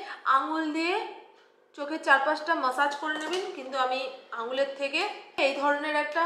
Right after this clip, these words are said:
massage machine ব্যবহার করতে বেশি পছন্দ করি, এতে আমার চোখটা প্রচণ্ড পরিমাণে relax হয়। on করে দেওয়ার পরে এই সামনে একটা স্টিলের বলের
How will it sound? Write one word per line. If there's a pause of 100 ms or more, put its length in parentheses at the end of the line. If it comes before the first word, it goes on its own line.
(120)
massage (880)
machine (760)
ব্যবহার
করতে (120)
বেশি
পছন্দ (120)
করি, (560)
এতে
আমার
চোখটা (100)
প্রচণ্ড (100)
পরিমাণে (100)
relax
হয়। (380)
on (120)
করে
দেওয়ার
পরে (120)
এই (100)
সামনে (140)
একটা (460)
স্টিলের (160)
বলের